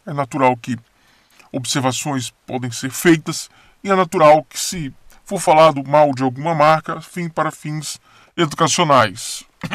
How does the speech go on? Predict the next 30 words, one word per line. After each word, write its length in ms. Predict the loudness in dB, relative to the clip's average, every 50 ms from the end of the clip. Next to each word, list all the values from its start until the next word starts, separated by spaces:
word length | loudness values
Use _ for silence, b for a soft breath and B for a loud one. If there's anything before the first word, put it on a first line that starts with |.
| 0
Microsoft. 680 | 0 0 0 0 -4 -4 -4 -4 -6 -6 -8 -12 -20 -20 _ _ -20 -20 _ _ _ B B B
Vamos 200 | B 0 4 6
lá. 200 | 6 6 6 4 0 -10 _ -20 -20 _ _ _ _ b b b b b b b
Olá. 400 | b 6 8 10 10 10 10 8 4 0 _ _ b b b b b b b
É 80 | 2
o 40 | 4
som 200 | 4 4 4 4
não 160 | 4 4 4
importa. 580 | 4 4 4 6 6 6 6 6 2 -6 -16 -18 -18 _ _ -16
Bom, 120 | -16 -16 _ _ _ _ _ -8
não 220 | -4 -2 -2 -2
importa. 480 | 0 4 6 8 8 8 6 2 -10 -20 _ B B B B B B B
Porque 200 | -4 -2 -2 -2
o 40 | 0
que 120 | 2 2
importa 600 | 2 2 4 6 8 8 8 8 6 0 -10 -12 -12 B B B B B B
é 120 | -10 -8
que 120 | -6 -4 0
hoje 280 | 2 2 2 2 0
eu 60 | -2 -4
vou 160 | -6 -6 -6
começar 400 | -6 -6 -4 -2 0 2 2 2
a 20 |
lhe 100 | 2 0
explicar 840 | -2 -2 -4 -4 -6 -8 -8 -8 -8 -2 2 4 4 4 4 2 -4 _ _ _ _ _ _ _ _ _ _ _ _ _ _ _ _ _ _ B B B B B B B
o 80 | -12
que 240 | -12 -6 0 2 4
é 60 | 4
memória 400 | 4 4 4 6 6 6 4 4
cache. 480 | 2 0 -2 -2 -2 -2 -6 -10 -12